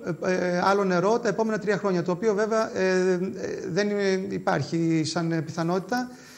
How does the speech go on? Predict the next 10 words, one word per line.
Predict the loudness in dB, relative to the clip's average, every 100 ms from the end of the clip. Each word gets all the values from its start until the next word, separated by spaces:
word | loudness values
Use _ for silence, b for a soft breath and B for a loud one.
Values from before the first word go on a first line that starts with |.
| B B B
Επομένως, | 0 2 4 2 2 4
όντως | 2 4 2
η |
εκτίμηση | 0 2 0 0 0
είναι | 2
για | 2
τα |
τέσσερα | 0 0 0
χρόνια. | 0 0 0 0 -4 -8 B B B B -20 -8
Ε, | 0 4 6 6 4 4 4 4